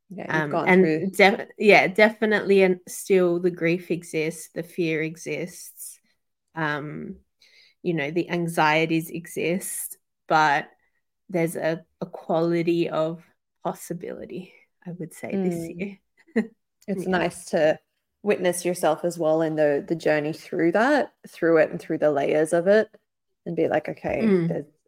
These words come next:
Speaker 1: I'm in another layer of it, and it's nice to be in this layer and not those other heavier layers."
Speaker 2: Yeah, and
Speaker 1: You know?
Speaker 2: I'm, I'm still very thankful for those other layers in,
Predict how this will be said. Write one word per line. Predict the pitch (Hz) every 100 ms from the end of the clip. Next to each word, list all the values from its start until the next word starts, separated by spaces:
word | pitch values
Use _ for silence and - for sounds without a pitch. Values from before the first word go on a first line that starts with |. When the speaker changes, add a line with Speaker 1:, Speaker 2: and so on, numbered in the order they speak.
| -
Speaker 1:
I'm | 175
in | 170
another | 165 160 151 151
layer | 151 160 160
of | 147 147
it, | 147 -
and | 165
it's | 104 -
nice | 139 -
to | -
be | 156
in | 139
this | 139 -
layer | 151 143 139 135
and | 139 139
not | 143 -
those | 139 -
other | - - 180 - _ -
heavier | 180 143 139 131
layers." | - - 233
Speaker 2:
Yeah, | 247 214 180 170 - -
and | 208 -
Speaker 1:
You |
know? |
Speaker 2:
I'm, | 208 214 196 196 - _ _ _ _ _ _ _ -
I'm | 226 247
still | - 254
very | 226 220 208
thankful | - 175 165 - 185
for | - 165
those | 156 160
other | - 147 151
layers | 160 151 151 160 185
in, | - 160